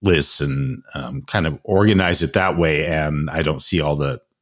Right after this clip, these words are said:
weird stuff going on. But my history is about the same. But I have this, uh, I found this app and I just used it for a, a month just 'cause I wanted to check out some stuff. So I was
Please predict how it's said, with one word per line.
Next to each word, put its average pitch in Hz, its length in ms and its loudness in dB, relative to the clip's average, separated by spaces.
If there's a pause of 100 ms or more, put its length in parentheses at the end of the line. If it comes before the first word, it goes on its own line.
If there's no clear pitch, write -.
(220)
weird 95 320 2
stuff - 320 -4
going 82 200 0
on. 76 140 0
But 90 140 0
my 135 160 4
history 143 300 2
is 104 80 0
about 104 200 0
the 92 80 -2
same. 143 260 0
But - 240 -2 (440)
I 120 180 2
have 156 280 2
this, - 300 0
uh, 76 280 -2
I 87 40 -4
found 131 260 4
this - 140 0
app 87 420 0
and 80 180 0
I 78 100 2
just 78 320 -2
used 78 300 0
it - 120 -8
for 69 280 -2 (100)
a, 78 340 -2
a 90 80 2
month 85 440 2
just - 240 0
'cause 78 120 -2
I 76 60 2
wanted 78 360 2
to 69 260 0 (520)
check - 280 -2
out 78 160 2
some 76 220 0
stuff. 76 320 0 (320)
So 110 240 2
I 113 180 2
was 147 280 0